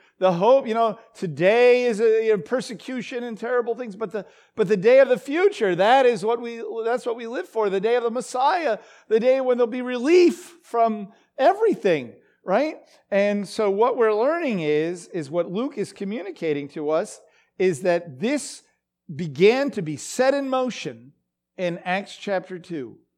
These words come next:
and continues, frankly, to this, uh, day.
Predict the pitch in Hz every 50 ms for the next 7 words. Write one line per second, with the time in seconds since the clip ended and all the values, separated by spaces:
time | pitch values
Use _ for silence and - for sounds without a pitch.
0 | _ _ _ _ - 170 165 175 180 175 - - 151 143 - 240 381 440 240 147
1 | 135 139 - - - 156 156 156 156 - 135 120 127 190 240 _ _ _ _ -
2 | 156 143 143 156 147 120 127 135 139 - - - _ _ - 156 151 156 151 151
3 | 139 165 196 - - - -